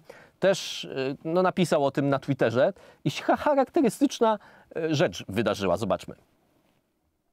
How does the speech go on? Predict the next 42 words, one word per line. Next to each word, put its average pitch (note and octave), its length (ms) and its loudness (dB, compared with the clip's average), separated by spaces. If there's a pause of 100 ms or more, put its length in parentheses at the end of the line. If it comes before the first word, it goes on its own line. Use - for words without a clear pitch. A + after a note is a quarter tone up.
(400)
"Gdy C3+ 180 -2
dziennikarz E3+ 440 2
T D#3+ 120 0
V A2 220 -2
P D3 200 2
drżącym A#2+ 500 -2
głosem B2+ 380 0
przeprasza C3+ 440 -2
osoby A#2+ 320 0
L A2 80 0
G G2 100 0
B F#2+ 120 -2
T F2+ 140 -6
plus F3+ 340 0
za F#2+ 160 0
lata A2 240 0
szczucia, G3+ 460 -2 (300)
to A#2 100 -2
znaczy, C#3 320 0
że G#2 120 0
wreszcie B2+ 440 0
mogą G#2 340 0
odetchnąć G2+ 520 -4
z - 140 -20
ulgą. A#2 360 2 (500)
Mogę. B2 300 -2 (320)
Słowa A#3+ 340 2
mają E3+ 320 4
moc. C3+ 300 0
Przez G2+ 200 -4
lata A#2+ 220 0
propaganda B2 640 2 (120)
oddzierała A#2 600 2
nas A2 320 -2
z - 60 -14
godności. A2 540 -2
Dzisiaj G#2 300 -2
słowa D3+ 360 2
przeprosin B2+ 560 -2
pozwalają G2 540 0
pójść - 380 -2
naprzód. - 460 -6